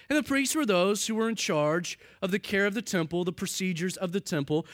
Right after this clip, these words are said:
You also have listed here the captain of the guard. The captain of the guard, he was in charge of keeping the peace there at the Temple Mount, the temple precincts. More than likely, the, the captain also came with backup, and so he's probably bringing a crew with him as well.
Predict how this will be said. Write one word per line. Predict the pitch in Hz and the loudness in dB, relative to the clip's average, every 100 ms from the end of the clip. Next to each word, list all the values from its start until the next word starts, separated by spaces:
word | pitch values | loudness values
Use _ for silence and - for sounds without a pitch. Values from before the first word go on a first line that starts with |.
| - | -2
You | 254 | 2
also | 262 - | 4 4
have | 311 277 | 4 4
listed | 254 254 - 254 | 4 2 0 -4
here | 226 | -2
the | 220 | -2
captain | 214 220 214 - 262 | -2 0 0 0 -2
of | 226 220 | -2 -4
the | |
guard. | 208 156 156 226 285 - _ _ _ _ _ _ - | 0 2 4 2 -2 -12 _ _ _ _ _ _ 0
The | 190 190 170 - | 2 2 0 -6
captain | - 233 226 - 262 | 0 4 4 4 0
of | 226 | 2
the | 202 | 0
guard, | 180 160 156 180 196 | 0 2 4 2 0
he | 160 220 | -4 -2
was | 226 190 | 0 0
in | 214 | -2
charge | - 208 185 196 | -2 0 2 0
of | 214 | -4
keeping | - 254 262 254 | -2 -2 0 -2
the | |
peace | 233 294 170 104 - - - _ _ _ | 0 -2 -2 -6 -8 -10 -14 _ _ _
there | 160 202 | 0 2
at | 208 | 2
the | 202 | -2
Temple | - 196 208 | -2 0 0
Mount, | 220 214 160 | 4 4 2
the | 156 | -2
temple | - 190 180 | -6 -6 -6
precincts. | - 240 233 - 165 135 | -6 -2 0 0 -2 -2
More | 262 294 170 | 0 2 2
than | |
likely, | 143 170 156 120 135 - - - - - | 4 2 2 -4 -4 -6 -18 -20 -16 -4
the, | 180 - | -4 0
the | 180 | -4
captain | 185 196 185 185 175 165 | -2 0 2 2 -2 0
also | 170 175 - 170 | 0 0 -2 -4
came | - 156 | -2 -2
with | 156 139 | -2 -2
backup, | 135 107 101 113 123 185 | -2 -2 -2 -6 -4 -4
and | 175 | -4
so | - 185 | 0 0
he's | 196 - | -2 -4
probably | - 180 180 175 185 | 0 0 2 0 0
bringing | 160 156 160 180 | 2 0 0 -2
a | |
crew | - 170 147 | -4 -2 0
with | 156 | 0
him | 160 | -2
as | 196 156 | -4 -2
well. | 127 117 147 | 0 0 -2